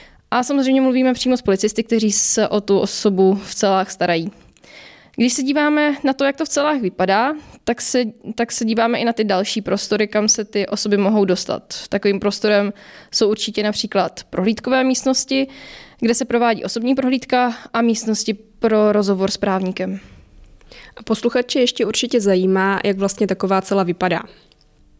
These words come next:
Speaker 1: Eh, většina posluchačů asi zná z filmu nebo se-, ze seriálu, jak přibližně cely, eh, vypadají. Eh, v reálných českých policejních celách je to dosti podobné. Eh, jsou to malé místnosti, často bez okna,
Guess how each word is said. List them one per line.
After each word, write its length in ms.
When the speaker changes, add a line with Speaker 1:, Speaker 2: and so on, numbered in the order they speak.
Speaker 1:
Eh, 160
většina 360
posluchačů 600
asi 180
zná 340
z 180
filmu 340
nebo 200
se-, 340
ze 140
seriálu, 500
jak 460
přibližně 420
cely, 420
eh, 200
vypadají. 500
Eh, 40
v 60
reálných 440
českých 400
policejních 460
celách 560
je 100
to 100
dosti 560
podobné. 560
Eh, 160
jsou 180
to 200
malé 260
místnosti, 720
často 280
bez 200
okna, 500